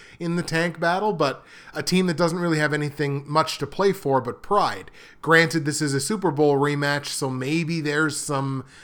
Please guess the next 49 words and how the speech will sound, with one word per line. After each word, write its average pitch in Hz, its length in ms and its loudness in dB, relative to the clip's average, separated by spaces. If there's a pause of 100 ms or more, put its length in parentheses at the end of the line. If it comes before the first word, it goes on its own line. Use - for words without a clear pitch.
(180)
like, 131 220 -4
there's 135 180 2
still 147 260 2
some 143 200 -2
lingering 135 540 0
whatever, 131 260 0
like, 120 160 -4
"Oh, 139 120 2
we 135 120 2
wanna 139 220 0
beat 139 220 -4
the 135 60 -10
team 139 300 -4
that 127 160 -4
beat 131 160 -2
us 135 160 -4
in 127 60 -8
the 113 80 -10
Super 143 260 -2
Bowl," 165 380 0 (260)
like, 151 240 2 (340)
ten 147 240 0
years 160 280 2
ago 180 300 0
or 143 180 2
whatever 143 400 0
it 135 40 -2
happened 147 280 -2
to 135 40 -4
be. 151 300 -2 (240)
So, 151 260 2
like, 139 160 2 (160)
okay, 135 320 -4
maybe 143 520 -2
there's 135 320 2
that. 127 440 0 (360)
But 135 260 0
beyond 156 400 2
that, 175 320 0
I 131 120 -6
don't 151 300 -2
see 175 180 -2
a 160 60 -2
whole 160 200 -6
heck 160 240 -4
of 135 80 -4
a 131 40 -2
lot 135 440 0
that 131 240 -4